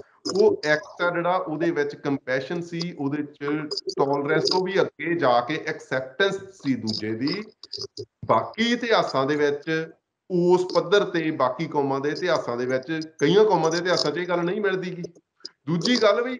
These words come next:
ਜਿਹੜੀ ਕੋਈ ਵੀ religious tradition ਆ, ਉਹ static ਨਹੀਂ ਹੁੰਦੀ ਗੀ।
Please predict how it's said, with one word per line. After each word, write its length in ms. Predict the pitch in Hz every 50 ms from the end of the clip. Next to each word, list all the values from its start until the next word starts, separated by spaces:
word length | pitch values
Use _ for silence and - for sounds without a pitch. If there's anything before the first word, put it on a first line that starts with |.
| - _
ਜਿਹੜੀ 480 | 160 180 - 240 247 240 240 247 247 247
ਕੋਈ 500 | - - _ - - 190 202 247 254 -
ਵੀ 120 | - 196
religious 480 | 180 170 165 175 180 185 294 - - -
tradition 500 | 214 202 - 175 208 202 - 226 226 226
ਆ, 20 |
ਉਹ 100 | 240 254
static 440 | - - - 202 185 180 - - 233
ਨਹੀਂ 180 | 240 254 220
ਹੁੰਦੀ 220 | 190 190 - - 123 - -
ਗੀ। 140 | 78 -